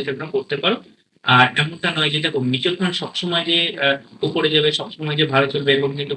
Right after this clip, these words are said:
হয় না। মিউচুয়াল ফান্ডে ওঠানামা হতে থাকে, but মিউচুয়াল ফান্ড লং টার্ম, এই যে পাঁচ বছর যেটা করছে এগুলো তো ইনকাম প্ল্যান, মানে তোমার প্রত্যেক মাসে একটা ফিক্সড অ্যামাউন্টের টাকা আসছে,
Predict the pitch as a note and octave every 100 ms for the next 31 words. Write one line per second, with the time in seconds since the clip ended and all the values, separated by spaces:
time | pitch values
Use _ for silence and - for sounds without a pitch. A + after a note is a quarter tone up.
0 | - C3+ B2 G#3 - _ _ - F#3 F3+
1 | F3+ E3 C#3 D3+ D3+ D#3+ D3 C#3 C3+ B2+
2 | E3 E3+ F3 C3+ C#3 F3+ F3+ F#3+ C3+ C3+
3 | C3+ - G#2+ - - - - F#3+ C3+ C3+
4 | D3+ F3+ G3+ G3+ F#3+ F#3 F#3 - C3+ D3
5 | F3 G3+ D#3+ D#3+ E3+ D3+ A#2 A#2+ C#3 D3+
6 | D#3 D3+ D3+ - F3 D#3+ - - D3+ F3+
7 | F3 D3+ D#3+ D3 C#3+ - C3 A2 C#3 C#3+
8 | - A#3